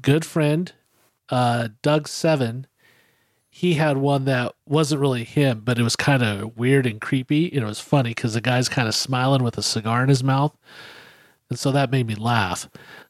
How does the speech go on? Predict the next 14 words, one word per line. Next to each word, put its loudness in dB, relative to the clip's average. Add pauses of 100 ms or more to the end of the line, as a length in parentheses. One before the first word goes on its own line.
But 2
yeah, 2
people 0
are 0
doing 2
the, -6 (140)
the, 2 (120)
the 2
ones 0
of 2
their -2
actual 0
real 2
faces. -2